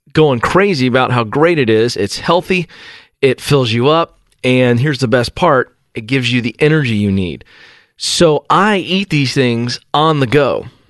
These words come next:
Uh, when I'm coming off stage and maybe I've gotta go do something else, uh, I'm moving all the time at a live event. Very rarely get to sit down. And so I grab the gold literally all the time. So when I met you,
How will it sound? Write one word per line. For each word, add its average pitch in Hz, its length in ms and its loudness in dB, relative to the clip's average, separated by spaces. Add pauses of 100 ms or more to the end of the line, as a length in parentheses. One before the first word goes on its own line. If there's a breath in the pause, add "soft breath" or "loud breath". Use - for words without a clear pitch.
(340)
Uh, 120 200 2
when 127 160 2
I'm 123 120 0
coming 123 240 2
off 104 140 -2
stage 165 520 0
and 120 140 0
maybe 120 180 2
I've 113 80 0
gotta 113 140 0
go 107 100 0
do 107 140 -2
something 113 340 0
else, 139 460 0 (520 loud breath)
uh, 104 120 -2
I'm 131 120 2
moving 139 380 0
all 135 220 2
the 131 80 -2
time 123 280 0
at 110 60 0
a 104 80 -2
live 104 220 0
event. 80 220 -8
Very 127 300 0
rarely 135 300 2
get 113 100 -4
to 101 60 -8
sit - 220 -6
down. 78 280 -6 (360 soft breath)
And 101 160 -4
so 110 340 0
I 123 160 0
grab 135 480 0
the 147 140 0
gold 139 500 0
literally 135 500 0 (520)
all 160 180 4
the 151 100 0
time. 139 440 0 (160 loud breath)
So - 240 0
when 180 180 2
I 156 120 2
met 208 340 -2
you, 131 400 -2